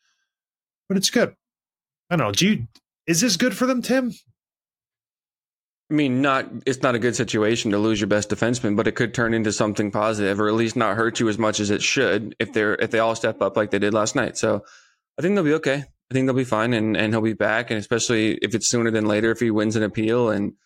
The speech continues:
Speaker 1: He's
Speaker 2: maybe by
Speaker 1: not
Speaker 2: the end
Speaker 1: going
Speaker 2: of
Speaker 1: to win an appeal. No, no, no, no, no.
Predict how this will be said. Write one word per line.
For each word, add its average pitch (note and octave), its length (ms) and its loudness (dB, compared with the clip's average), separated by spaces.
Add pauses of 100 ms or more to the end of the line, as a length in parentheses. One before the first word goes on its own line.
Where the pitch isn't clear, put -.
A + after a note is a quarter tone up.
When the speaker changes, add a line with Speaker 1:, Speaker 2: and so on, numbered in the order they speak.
Speaker 1:
He's E3 300 2
Speaker 2:
maybe - 100 4
by - 80 4
Speaker 1:
not G#2+ 200 4
Speaker 2:
the A2 60 2
end - 100 4
Speaker 1:
going G#2+ 60 4
Speaker 2:
of G#2+ 60 2
Speaker 1:
to C3+ 100 2
win A#2+ 220 0
an A#2+ 100 0
appeal. A2 680 -2
No, B2 800 0 (140)
no, C3 480 -2
no, A#2+ 140 -2
no, C#3 80 0
no. A#2 240 -2